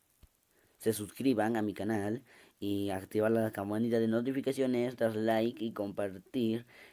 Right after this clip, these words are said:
este vídeo y los demás vídeos para así seguir creciendo. Les deseo un feliz año dos mil veintidós. Suscríbete ya. Esto es algo de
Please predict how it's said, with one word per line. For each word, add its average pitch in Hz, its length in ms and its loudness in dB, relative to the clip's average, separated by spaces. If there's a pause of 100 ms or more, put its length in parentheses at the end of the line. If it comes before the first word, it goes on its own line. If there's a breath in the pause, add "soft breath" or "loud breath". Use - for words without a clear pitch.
(120)
este 110 440 0
vídeo 107 580 0
y 117 60 2
los 98 140 -2
demás 110 260 -2
vídeos 113 380 0
para 101 220 0
así 117 380 -2
seguir 110 540 -2
creciendo. 107 680 -4 (400 loud breath)
Les 120 220 0
deseo 131 380 4
un 127 180 2
feliz 120 400 0
año 120 320 2
dos 107 380 0
mil 135 400 6
veintidós. 117 680 0
Suscríbete 117 800 -2
ya. 98 480 0
Esto 110 380 -6
es 123 340 -2
algo 113 440 2
de 120 360 0